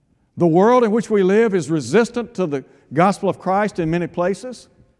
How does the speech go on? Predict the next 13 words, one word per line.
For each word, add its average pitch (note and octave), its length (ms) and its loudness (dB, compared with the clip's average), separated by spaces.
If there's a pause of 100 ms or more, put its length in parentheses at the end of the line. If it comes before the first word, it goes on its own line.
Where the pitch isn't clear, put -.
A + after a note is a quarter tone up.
(800)
We F3 180 4
live G#3+ 180 2
in G3+ 60 -2
a F#3 80 -2
day G#3 180 -2
and G3 100 -6
time G3 320 -2
when F3+ 120 -4
people F#3+ 240 -6
are C#3+ 80 -4
hostile A3+ 480 -4
toward G3 240 -4
Christianity, G3 720 -4